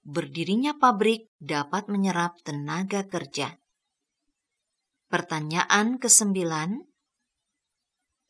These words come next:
apa akibat penggunaan pupuk buatan bagi tanah?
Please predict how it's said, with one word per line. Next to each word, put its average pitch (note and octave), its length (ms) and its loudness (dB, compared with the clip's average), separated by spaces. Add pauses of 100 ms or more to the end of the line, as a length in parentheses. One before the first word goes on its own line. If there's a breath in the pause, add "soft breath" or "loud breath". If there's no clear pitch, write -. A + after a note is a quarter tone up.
(600)
apa C4+ 400 4
akibat G3+ 640 0
penggunaan E3 800 0
pupuk F3+ 400 -4
buatan F#3+ 720 0
bagi D#3 240 -2
tanah? D3 440 -6